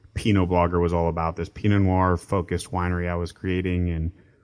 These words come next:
all the ups and downs and, and, uh, and just the, you know, the headaches, but also the fun of, of starting a, a winery in Russian River Valley. So that was,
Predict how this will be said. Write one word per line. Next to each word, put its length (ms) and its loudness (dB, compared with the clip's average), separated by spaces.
all 200 6
the 240 6
ups 220 2
and 100 4
downs 540 4
and, 400 -2
and, 380 2
uh, 400 4
and 320 0
just 180 -2
the, 260 6
you 100 2
know, 100 6
the 120 4
headaches, 340 4
but 140 0
also 280 2
the 100 0
fun 320 2
of, 200 -2
of 200 -10
starting 480 -6
a, 160 -10
a 80 -4
winery 500 -6
in 140 -4
Russian 300 -6
River 160 -8
Valley. 320 -10
So 220 -12
that 180 2
was, 460 2